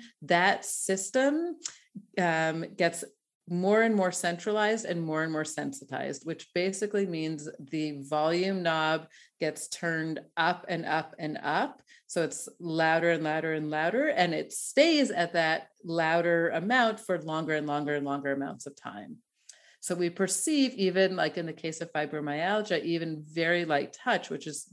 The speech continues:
definitely not doing any damage to one's body, um, is perceived and felt in a very hundred percent real way. And I'm gonna come back to that, like, twenty more times, 'cause I want everyone listening to know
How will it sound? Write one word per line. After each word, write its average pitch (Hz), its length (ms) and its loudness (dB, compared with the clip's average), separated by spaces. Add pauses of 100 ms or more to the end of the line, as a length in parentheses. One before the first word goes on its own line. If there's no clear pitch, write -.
(100)
definitely 185 360 0
not 151 160 -2
doing 151 160 -2
any 143 160 -2
damage 175 480 -2
to 160 100 -8
one's 143 220 -6
body, 147 640 -2 (400)
um, 156 480 0
is 165 180 0
perceived 240 720 -2
and 156 160 -2
felt 190 400 4
in 165 80 0
a 156 100 2 (240)
very 175 320 6
hundred 165 400 -2
percent 160 400 -2
real 147 300 0
way. 151 280 2
And 156 120 0
I'm 139 240 -4
gonna 151 140 -2
come 151 180 -4
back 151 200 4
to - 80 -4
that, 151 120 0
like, 143 180 -4
twenty 156 260 -4
more 156 180 -2
times, 160 280 -4
'cause - 60 -12
I 160 80 0
want 156 200 -4
everyone 151 300 0
listening 147 380 -4
to 147 100 -10
know 165 380 0